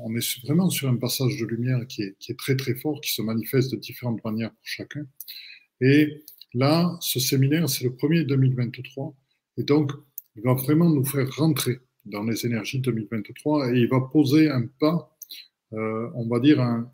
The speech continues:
un sens à tout ce qui va se passer en deux mille vingt-trois. Donc, euh, euh, sachez que c'est vos fréquences qui créent, qui créent votre vie. Et voilà. Et donc, c'est, c'est bien de démarrer par ça.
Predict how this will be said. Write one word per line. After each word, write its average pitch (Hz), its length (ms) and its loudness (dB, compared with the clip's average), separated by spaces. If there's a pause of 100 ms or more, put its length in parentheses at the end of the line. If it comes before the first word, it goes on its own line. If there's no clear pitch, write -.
un 123 140 0
sens 151 480 0
à 123 140 -4
tout 139 100 -8
ce 131 100 -2
qui - 120 -8
va 135 140 2
se 131 80 -2
passer - 300 -2
en 120 40 0
deux 107 200 -6
mille 104 140 -16
vingt-trois. 107 520 -14 (100)
Donc, 107 160 -8 (120)
euh, 104 200 -8 (680)
euh, - 120 -10
sachez - 380 -2
que 131 60 0
c'est 120 140 2
vos 113 100 2
fréquences 131 560 4
qui - 160 -12
créent, 131 400 4 (300)
qui - 160 -10
créent - 220 0
votre 123 320 0
vie. 127 240 -4 (560)
Et 104 520 -2
voilà. 95 160 -10 (480)
Et - 120 -12
donc, 104 340 -8
c'est, - 240 -4
c'est - 220 -6
bien 120 180 2
de 110 100 0
démarrer 98 360 -8
par - 160 -16
ça. - 160 -8